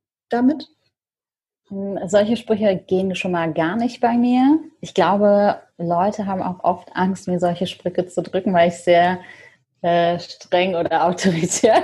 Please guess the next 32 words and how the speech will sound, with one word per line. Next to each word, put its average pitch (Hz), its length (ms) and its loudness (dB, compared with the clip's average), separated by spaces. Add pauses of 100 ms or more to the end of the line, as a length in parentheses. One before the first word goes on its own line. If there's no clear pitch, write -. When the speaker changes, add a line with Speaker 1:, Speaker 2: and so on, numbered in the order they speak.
Speaker 2:
wirken 294 360 4
kann. 285 220 0
Speaker 1:
Das - 140 -2
machen 247 280 0
sie 247 100 -4
Speaker 2:
Weiß - 60 4
Speaker 1:
nur 233 100 4
Speaker 2:
ich 214 100 6
aber 190 80 4
Speaker 1:
einmal. 214 380 0
<laughs> 294 680 -2 (320)
Speaker 2:
Das 208 140 0
machen 214 460 -2
sie 190 60 0
nur 190 100 4
einmal. 196 440 2 (500)
Ähm, 185 440 2 (500)
ich - 360 -10
nehme 220 400 2
dann 202 220 0
schon 220 480 0
bewusst 185 520 -4
jemanden 190 440 -2
auseinander. 170 960 0 (200)
Also 175 320 4
nicht 180 280 -4
im 175 180 -2
bösen 190 320 2
Sinne 175 260 -2
scho-, 165 340 -4
sondern, 170 600 0
ähm, 165 460 -2